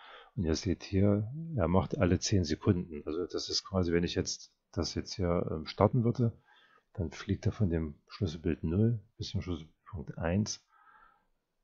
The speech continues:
zehn Sekunden. Das heißt, relativ schnell.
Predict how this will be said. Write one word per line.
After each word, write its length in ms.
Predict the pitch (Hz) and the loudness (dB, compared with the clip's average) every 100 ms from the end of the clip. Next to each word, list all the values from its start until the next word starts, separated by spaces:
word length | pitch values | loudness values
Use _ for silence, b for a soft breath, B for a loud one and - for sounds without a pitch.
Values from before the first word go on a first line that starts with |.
| _ | _
zehn 220 | - 95 | -2 -2
Sekunden. 580 | 80 - 80 71 - - - | 0 0 0 0 -6 -14 -12
Das 160 | - 82 | -8 -4
heißt, 340 | 80 73 - _ - - - | -2 -4 -8 _ -8 -8 -4
relativ 400 | - 80 - 78 | 0 0 -2 -8
schnell. 440 | 71 - 92 87 | -8 -2 0 2